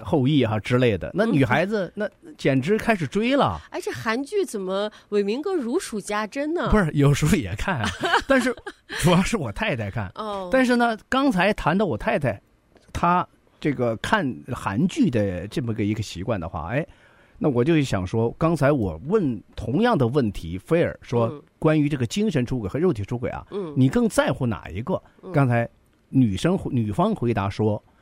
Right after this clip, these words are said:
Speaker 1: 她呢更在乎两个同时进行。
Speaker 2: 对。
Speaker 1: 单方面的还都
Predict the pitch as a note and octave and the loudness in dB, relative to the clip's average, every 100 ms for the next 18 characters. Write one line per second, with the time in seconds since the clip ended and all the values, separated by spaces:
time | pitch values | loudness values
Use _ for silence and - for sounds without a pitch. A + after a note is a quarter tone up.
0 | _ - - D#3 D3 C#3+ B2 F#3 C3+ - | _ -16 -4 0 2 2 0 0 -2 2
1 | G3+ B2+ B2 A2+ G2 F#2 A2 - A2+ F3 | 2 2 -2 -2 -2 -4 -6 -4 -2 -2
2 | G2+ A2+ G#2 D#2 A#1 - - G#3 F3 B2+ | -2 -4 -4 -6 -10 -16 -8 -6 -6 -8
3 | - A#3 C4 F#3+ D#3 D3+ C#3 A2 F2 - | 0 2 2 2 0 2 -2 -2 -8 -8
4 | F3 F#3 | -6 0